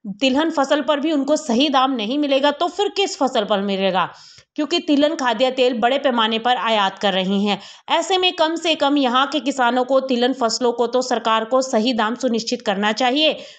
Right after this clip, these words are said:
वरना लोग सोयाबीन की खेती छोड़कर किसी और फसल की खेती करना शुरू कर देंगे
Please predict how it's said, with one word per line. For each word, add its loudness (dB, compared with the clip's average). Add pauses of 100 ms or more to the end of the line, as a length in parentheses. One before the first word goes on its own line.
(140)
वरना 2
लोग 2
सोयाबीन 2
की 0
खेती 0
छोड़कर 0
किसी -2
और 4
फसल -2
की -4
खेती -2
करना 0
शुरू 0
कर 0
देंगे 2